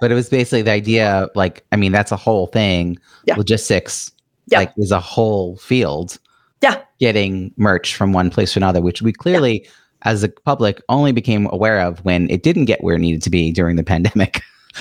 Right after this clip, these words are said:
Speaker 2: Yes.
Speaker 1: And suddenly we're like, "What do you mean
Speaker 2: Yeah.
Speaker 1: there's ships with my stuff on it off the coast of
Speaker 2: <laughs>
Speaker 1: California?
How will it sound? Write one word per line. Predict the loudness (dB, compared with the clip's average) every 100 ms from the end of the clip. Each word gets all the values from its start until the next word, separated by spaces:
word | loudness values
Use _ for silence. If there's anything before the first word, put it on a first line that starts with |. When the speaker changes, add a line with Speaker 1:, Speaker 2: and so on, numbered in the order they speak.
| -4 0
Speaker 2:
Yes. | 0
Speaker 1:
And | 0 0
suddenly | 0 2 2
we're |
like, | 2 2 -2
"What | -2 0
do | 4
you | 4
mean | 2
Speaker 2:
Yeah. | 2
Speaker 1:
there's | -2
ships | -2 -2 0 -4
with | -2
my | 0
stuff | 0 -2 0
on | 0 0
it | 0
off | 0 -2
the | -2
coast | 2 0 0 -12
of | -8
Speaker 2:
<laughs> |
Speaker 1:
California? | 0 0 2 0 0 2 0